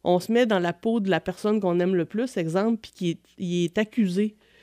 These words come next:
d'un tel acte, puis il l'a pas fait. Ben, on veut qu'il y ait des gens pour le défendre. Donc, c'est normal, eux, ils ont un travail à faire. Le procureur de la Couronne, il va étudier ton dossier, il va te rencontrer, il va te, lui aussi, il va te mettre en doute parce qu'il sait c'est quoi les questions que l'avocat de la défense va te poser.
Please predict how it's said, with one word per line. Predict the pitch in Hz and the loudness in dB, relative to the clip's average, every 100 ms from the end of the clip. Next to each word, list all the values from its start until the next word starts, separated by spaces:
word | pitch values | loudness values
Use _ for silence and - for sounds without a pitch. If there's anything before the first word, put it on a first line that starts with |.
| _ _ - | _ _ -2
d'un | 160 151 | 0 0
tel | 147 185 - | 2 0 0
acte, | - 233 - | -2 -4 -6
puis | - 180 | -10 -4
il | 185 180 | -2 2
l'a | 180 | 2
pas | 180 165 | 2 -2
fait. | 202 208 _ - _ | -4 -8 _ -20 _
Ben, | 165 170 | 0 2
on | 160 | 2
veut | 165 220 | 2 0
qu'il | 190 | 2
y | 170 | 2
ait | |
des | 170 | 2
gens | 165 190 | 2 0
pour | 196 | 0
le | 165 | 0
défendre. | 151 151 208 185 160 _ _ _ _ - - - | -2 -4 -4 -4 -8 _ _ _ _ -20 -20 -2
Donc, | 165 190 202 | 4 4 4
c'est | - 180 | 4 4
normal, | 185 196 220 254 233 | 4 4 4 4 4
eux, | 233 226 | 4 6
ils | |
ont | 185 | 6
un | 175 | 4
travail | - 175 185 254 | 2 0 0 0
à | 226 | -2
faire. | - 214 226 240 - - - | -2 -2 -2 -6 -14 -20 -6
Le | 165 160 | -2 0
procureur | - 247 247 247 | 0 0 0 2
de | |
la | 233 | 2
Couronne, | 202 196 196 220 | 2 4 4 4
il | 208 | 4
va | 175 | 4
étudier | 165 - 175 233 | 2 0 -4 -2
ton | 247 220 | 0 0
dossier, | 202 202 220 226 | 0 -2 -2 -2
il | |
va | 180 156 | -2 -4
te | - | -2
rencontrer, | 220 233 233 196 - 240 | -2 0 2 0 0 -2
il | 208 | 0
va | 175 | 0
te, | 180 180 160 - - - _ _ | 0 0 -2 -2 -16 -20 _ _
lui | - 208 | 2 6
aussi, | 302 - 285 | 6 4 0
il | 254 | 2
va | 185 | 4
te | 196 | 2
mettre | 185 | 2
en | 185 170 | 2 0
doute | 208 277 - | -2 -6 -6
parce | 180 - | -8 -4
qu'il | 190 | -4
sait | 170 - 262 | -4 -4 -2
c'est | 247 185 | -2 -2
quoi | 190 | 0
les | 190 | 0
questions | 170 170 - 202 208 | 0 -4 -4 0 0
que | 208 170 | 0 -2
l'avocat | 170 170 160 156 190 | 0 0 0 -2 -2
de | 180 | 0
la | |
défense | 156 156 208 214 | 0 -2 -4 -4
va | 165 | -4
te | 160 | -6
poser. | 170 165 165 185 | -6 -6 -4 -8